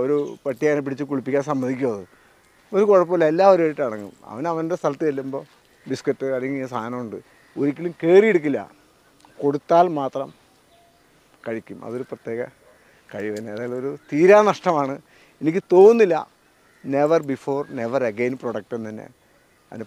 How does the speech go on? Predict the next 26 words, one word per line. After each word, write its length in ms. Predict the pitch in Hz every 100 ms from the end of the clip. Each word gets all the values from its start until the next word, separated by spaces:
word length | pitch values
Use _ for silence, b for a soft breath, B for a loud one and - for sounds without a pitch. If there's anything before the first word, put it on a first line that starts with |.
| -
പറയാൻ 260 | 101 104 104
പറ്റുള്ളൂ. 260 | 101 104 107
ഇനി 100 | 117 117
ഉണ്ടാവുമെന്ന് 460 | 123 143 156 165 170
പറയാൻ 200 | 135 123 123
പറ്റില്ല. 200 | 113 117 120
ഏതായാലും 240 | 117 120 - _ _ -
പാസ്റ്റ് 360 | 139 185 175 190
ഉണ്ടായതായിട്ട് 400 | 151 143 143 139
അറിയില്ല. 280 | 123 117 110 123 _ b b b b -
നായത്തോടിൻ്റെ 800 | 120 135 147 151 151 143 143 143 151
പേര് 260 | 135 131 135 135
തന്നെ 220 | 120 123 139 _ _ - 127
നായ 360 | 127 139 151 160
വെട്ടിത്തോട് 560 | 131 - 135 135 123 127 156 120
എന്നുള്ള 260 | 123 135 139 -
പേര് 200 | 127 135 120
ലോപിച്ചാണ് 500 | 120 123 117 131 135 123
നായത്തോട് 420 | 117 120 120 131
ഉണ്ടായതെന്ന് 540 | 123 120 123 127 117 123 101 110
ഐതിഹ്യം 460 | 127 131 123 160 180 -
പറയുന്നു. 360 | 113 117 101 87 _ b b b b - 120
അതേപോലെ 420 | 151 202 180 156
തന്നെ 180 | 143 143 170 _ 113
അതിൻ്റെ 240 | 120 123 131
അവസാനവും 500 | 117 104 117 113 131